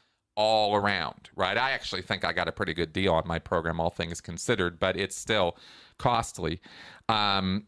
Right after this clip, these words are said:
I could never afford to go do with a four-year degree and stuff if I hadn't been able to jump the line. I, I, you know, forget it. This wouldn't be happening. But, um,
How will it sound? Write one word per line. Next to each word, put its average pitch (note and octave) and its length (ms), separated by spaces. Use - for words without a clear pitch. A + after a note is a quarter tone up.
I A#2 160
could B2+ 180
never G#2+ 340
afford E2+ 400
to G2 100
go F2 180
do F2+ 160
with - 100
a - 40
four-year G2 540
degree E2+ 300
and D#2+ 100
stuff F#2 220
if G2 140
I G#2 100
hadn't F#2 280
been F2+ 120
able E2+ 160
to E2 80
jump F2 300
the E2 80
line. E2 320
I, D#2+ 300
I, D#2+ 40
you E2 100
know, D#2 120
forget F#2 340
it. D2+ 120
This - 160
wouldn't E2 200
be D#2 100
happening. E2 460
But, A2 480
um, G2 560